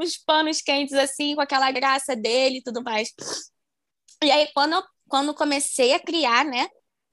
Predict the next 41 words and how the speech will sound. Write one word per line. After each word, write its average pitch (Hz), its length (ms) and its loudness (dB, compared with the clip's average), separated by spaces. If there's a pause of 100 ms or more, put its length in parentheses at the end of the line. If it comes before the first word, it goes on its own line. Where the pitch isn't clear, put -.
(120)
o, 247 1040 -2 (120)
o 247 120 0
livro 240 340 2
dele 233 280 4
com 233 240 -2
a 214 80 4
Luna, 233 560 -2 (760)
e 269 40 2
eu 254 120 4
já 240 140 2
sabia 262 440 -2
que 262 160 -4
a 240 80 0
Luna 277 380 -6
que 294 140 -6
teria 247 440 -2 (120)
um 240 140 -8
passado 233 480 2
mais, 233 360 2 (500)
mais 240 220 0
difícil, 254 500 -2
ela 254 200 4
que 269 100 -10
puxaria 247 420 -4
um 240 40 -8
pouco 233 280 -6
mais 233 240 -2
o 226 60 -8
drama, 226 560 0 (680)
é, 247 500 2 (100)
eu 294 100 6
tentei 381 600 -2
realmente 294 520 -2
criar 277 260 2
alguma 320 300 0
coisa 302 260 -2
do 294 120 -6
passado 277 520 0
do 262 120 -8
Caio, 214 260 -4
mas 247 240 -4